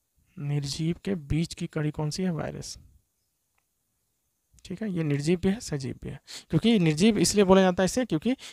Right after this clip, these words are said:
इसे बहुत दिन तक जो है आपका जो है क्रिस्टलीकृत करके जमा के रखा जा सकता है, उसके बाद ये फिर से जिंदा हो जाता है। तो कोई भी सजीव को इतने दिनों तक नहीं रखा जा सकता है, लेकिन वायरस को रखा जाता है, ठीक है, इसलिए इसे बोला जाता है सजीव और निर्जीव के बीच की कड़ी। बारहवाँ प्रश्न,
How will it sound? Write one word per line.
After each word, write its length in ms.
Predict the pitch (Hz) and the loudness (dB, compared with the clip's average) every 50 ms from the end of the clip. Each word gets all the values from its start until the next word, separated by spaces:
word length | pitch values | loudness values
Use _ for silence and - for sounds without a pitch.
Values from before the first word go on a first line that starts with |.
| - - | -10 -6
इसे 200 | 170 - - 208 151 | -2 2 2 2 4
बहुत 340 | 147 139 131 - 170 202 180 | 2 2 6 6 6 6 6
दिन 160 | - 190 185 | 4 -2 -2
तक 100 | 170 - 180 | 0 0 0
जो 140 | 170 170 165 | 2 4 4
है 160 | 165 196 233 247 | 4 4 2 2
आपका 380 | 143 151 - - - 208 262 294 _ - _ _ _ _ _ _ - | 0 -2 -2 0 0 0 0 -2 _ -18 _ _ _ _ _ _ -10
जो 160 | 175 151 151 | -2 2 4
है 80 | 151 196 | 4 4
क्रिस्टलीकृत 600 | - - 156 - - 151 151 151 - 160 175 170 | 4 2 -2 -2 0 0 -2 0 2 0 0 2
करके 240 | - 160 151 - 165 | 0 -2 -2 -2 -2
जमा 240 | 143 - 127 139 147 | 0 0 0 0 0
के 100 | 139 - | 0 0
रखा 220 | 147 151 - - 156 | 0 0 0 2 2
जा 100 | 151 151 | 2 2
सकता 260 | - 151 - - 185 | 0 -2 0 2 2
है, 60 | 180 | 4
उसके 160 | 165 - - | 4 4 4
बाद 140 | 156 156 147 | 2 2 4
ये 80 | 151 151 | 2 0
फिर 160 | - - 147 | 0 0 0
से 140 | 135 - 147 | 2 2 0
जिंदा 280 | 143 135 123 120 123 | 0 -2 -6 -6 -8
हो 100 | 127 123 | -8 -8
जाता 260 | 131 139 135 - - 147 | -8 -10 -10 -10 -10 -12
है। 80 | 135 - - - - - - | -12 -14 -16 -20 -20 -16 -4
तो 60 | 160 | 4
कोई 140 | - 185 196 | 6 6 6
भी 60 | 190 | 6
सजीव 240 | - - 180 170 190 | 6 2 2 0 2
को 100 | - - | 0 0
इतने 160 | 180 185 180 | 0 0 0
दिनों 180 | 175 175 175 175 | 0 2 2 2
तक 100 | 170 175 | 0 0
नहीं 180 | 170 170 170 170 | 0 0 2 2
रखा 200 | 165 - - 165 | 2 2 2 2
जा 80 | 160 156 | 2 2
सकता 240 | 143 - 147 - 156 | 0 -2 -6 -4 -4
है, 60 | 147 | -4
लेकिन 240 | 143 135 147 131 139 - - - _ _ - | -4 -4 -6 -6 -8 -8 -12 -20 _ _ -6
वायरस 260 | 143 135 123 139 - | -6 -4 -4 -4 -4
को 100 | - 143 | -4 -4
रखा 240 | 139 139 - - 190 | -6 -4 -2 -2 0
जाता 280 | 180 170 165 - 170 | 0 0 0 -2 -2
है, 140 | 165 180 226 - _ _ _ _ _ _ - | -4 -4 -4 -6 _ _ _ _ _ _ -10
ठीक 120 | - 214 | -6 -2
है, 60 | 180 | -2
इसलिए 200 | 151 147 170 165 | -2 -2 -2 -4
इसे 140 | 151 - 156 | -2 -2 0
बोला 160 | 147 151 143 | 0 0 0
जाता 180 | 143 143 147 185 | 0 0 0 -2
है 40 | 180 | -2
सजीव 480 | - - - 147 143 139 147 185 190 | -2 -2 -4 -4 -2 0 0 0 0
और 80 | 147 131 | 0 0
निर्जीव 400 | 131 135 131 135 135 131 156 180 - | 0 -2 -4 -4 -4 -2 -4 -4 -4
के 80 | - 185 | -4 -6
बीच 240 | 151 147 123 139 - | -6 -4 -6 -6 -8
की 120 | - - | -10 -12
कड़ी। 240 | 190 - - - - - - - - - - _ _ _ _ _ _ _ _ _ _ _ _ _ _ _ - - - - - _ _ - | -10 -10 -10 -12 -12 -16 -20 -20 -20 -20 -20 _ _ _ _ _ _ _ _ _ _ _ _ _ _ _ -20 -20 -20 -20 -20 _ _ -4
बारहवाँ 320 | 151 147 151 156 160 165 | 2 4 6 6 6 6
प्रश्न, 320 | 151 - 107 101 - - | 4 2 -2 -6 -6 -10